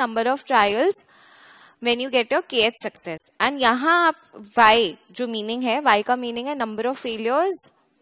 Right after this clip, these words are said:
before the kth success, तो इसीलिए mean is different,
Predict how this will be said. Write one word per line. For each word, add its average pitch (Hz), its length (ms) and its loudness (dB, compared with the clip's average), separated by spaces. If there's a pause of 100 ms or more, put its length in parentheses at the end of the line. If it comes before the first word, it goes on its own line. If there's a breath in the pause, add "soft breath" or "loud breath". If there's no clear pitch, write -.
(760)
before 226 500 -6
the 247 100 0 (640)
kth 190 360 -2
success, 185 360 -8
तो 294 60 -8
इसीलिए 277 400 -2
mean 311 520 -4
is 349 140 -6
different, 294 440 -6